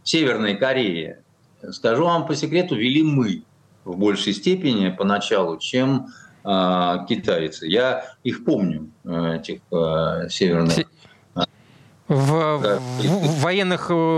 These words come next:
Speaker 2: институтах?
Speaker 1: Ну, я их помню в, в Краснодарском учебном центре. У них такие были, э, шинели интересные,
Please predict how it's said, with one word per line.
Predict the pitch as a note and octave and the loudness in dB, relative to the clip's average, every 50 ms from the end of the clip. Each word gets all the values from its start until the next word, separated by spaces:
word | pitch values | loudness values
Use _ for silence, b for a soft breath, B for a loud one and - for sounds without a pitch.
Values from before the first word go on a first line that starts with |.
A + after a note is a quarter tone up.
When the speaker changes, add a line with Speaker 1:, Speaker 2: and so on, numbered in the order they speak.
| D#3+ D#3+ | 2 2
Speaker 2:
институтах? | E3 D#3+ - - G#3 F#3+ C#4 C#4+ - F#3 - - _ _ _ _ _ _ _ _ _ _ _ _ _ _ _ _ _ - | 2 0 0 -2 -2 0 0 0 0 -2 -4 -4 _ _ _ _ _ _ _ _ _ _ _ _ _ _ _ _ _ 0
Speaker 1:
Ну, | A#2 B2+ C3 A#2 G2+ F#2 F2+ F#2 | 2 2 4 4 2 2 2 4
я | G#2 B2 C3 C3 | 2 4 2 2
их | B2+ B2+ - | 0 0 0
помню | F3 D3 C#3 B2+ B2 A#2 A2 G#2+ G#2 | 0 2 2 2 2 2 0 -2 -2
в, | G2 F2+ F2+ G2+ A2 A2 G2+ - | -6 -8 -4 0 0 0 0 -2
в | - | -6
Краснодарском | - - A2 - C#3 C3+ C3 C3+ A2+ - - - F#2 F2+ | -8 -8 -6 -2 -2 0 0 0 -2 -2 -6 -8 -6 -6
учебном | F#2 - - F#2+ E2 E2+ F2+ F#2+ F#2+ | -6 -4 -4 -4 -2 0 0 0 2
центре. | - - E3+ E3 - - F2 - - _ _ _ - - - - - _ - - - - | 2 0 0 0 0 -2 -4 -6 -6 _ _ _ -20 -20 -20 -20 -20 _ -20 -20 -10 -2
У | G2 F#2+ F#2 | 2 4 4
них | F#2+ G2 F2+ - | 4 4 2 2
такие | - G2 F#2+ - - G2 F#2 | 0 -2 -2 0 0 0 0
были, | F2 F2 F#2 F2 E2+ E2+ E2+ E2+ E2 E2 E2 E2+ - - - - - - - - | 2 2 0 2 2 0 0 0 -2 -2 -4 -6 -8 -10 -10 -12 -12 -12 -12 -10
э, | |
шинели | - - - F#2+ F2 G#2 B2+ D3+ D3 C3 A#2+ A2+ | -6 -2 0 2 2 2 2 2 2 2 2 2
интересные, | G#2+ G2+ - - G#2 G#2+ G2+ F#2+ - - F#2 F2+ E2+ E2+ E2 D#2+ D#2 D#2 D#2 D#2 D#2 D#2 D2+ | 2 2 2 2 2 2 2 0 0 0 0 0 2 0 0 0 0 0 -2 -2 -2 -4 -6